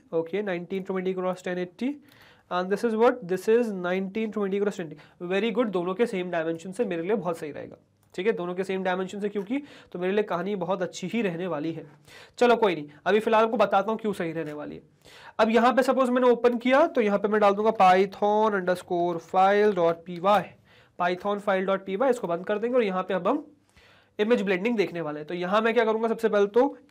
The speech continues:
इंपोर्ट कर लूँगा सीवी टू, सीवी टू को इंपोर्ट कर लिया मैंने, तो सीवी टू मेरी इम-, इंपोर्ट हो गई।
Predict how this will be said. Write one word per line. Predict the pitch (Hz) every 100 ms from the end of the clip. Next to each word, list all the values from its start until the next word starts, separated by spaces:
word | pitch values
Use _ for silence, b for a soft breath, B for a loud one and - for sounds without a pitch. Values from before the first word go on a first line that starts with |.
| 190
इंपोर्ट | 196 185 214 220 -
कर | 214
लूँगा | 202 214 247 269
सीवी | - 202 196 202 214
टू, | 226 285
सीवी | 294 185 180 190
टू | 202
को | 196
इंपोर्ट | 185 190 196 196
कर | 196
लिया | 214
मैंने, | 202 196 294 - _ b b b -
तो | 180
सीवी | - 196 220
टू | 214
मेरी | 208 208
इम-, | 190 -
इंपोर्ट | 196 170 202 208
हो | 196
गई। | 214